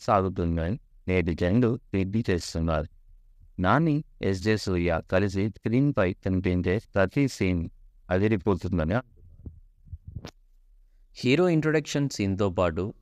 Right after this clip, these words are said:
Speaker 2: ఇంటర్వెల్ ట్విస్ట్, క్లైమాక్స్ యాక్షన్ ఎపిసోడ్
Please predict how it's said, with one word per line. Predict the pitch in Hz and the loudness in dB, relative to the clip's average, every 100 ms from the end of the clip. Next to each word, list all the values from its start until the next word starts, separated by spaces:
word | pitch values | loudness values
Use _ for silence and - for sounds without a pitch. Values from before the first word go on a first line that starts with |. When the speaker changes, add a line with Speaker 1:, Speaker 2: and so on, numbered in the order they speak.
| - | -4
Speaker 2:
ఇంటర్వెల్ | 104 156 151 151 | 0 0 0 -2
ట్విస్ట్, | 143 104 101 - - - | -2 -2 -2 -6 -18 -4
క్లైమాక్స్ | 95 95 110 127 - | 0 2 2 0 -2
యాక్షన్ | 98 92 - 101 104 - | -2 -2 -4 -4 -4 -6
ఎపిసోడ్ | 95 - 90 95 98 | -6 -6 -4 -2 -2